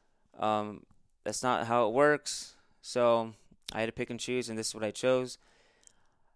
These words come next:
Antonio Brown, I mean, what can I say about this guy? He puts up easily over a thousand yards every season. A thousand yards is just a joke,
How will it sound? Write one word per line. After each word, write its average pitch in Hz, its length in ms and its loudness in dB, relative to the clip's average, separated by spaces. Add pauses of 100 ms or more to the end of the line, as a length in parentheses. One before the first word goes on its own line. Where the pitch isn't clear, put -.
Antonio 165 400 4
Brown, 131 360 4
I 98 60 -2
mean, 127 280 -4 (720)
what 135 200 -4
can 139 80 -2
I 127 80 2
say 139 160 2
about 127 160 2
this 110 160 -2
guy? 107 140 4
He 110 100 -4
puts - 320 -4
up 135 280 0 (360)
easily 143 340 2
over 120 180 2
a 113 60 2
thousand 113 400 4
yards 113 400 0
every 107 180 -2
season. 113 300 -4
A - 60 0
thousand 147 340 6
yards 117 340 4
is 107 120 -6
just - 300 -8 (440)
a - 60 -4
joke, 113 640 0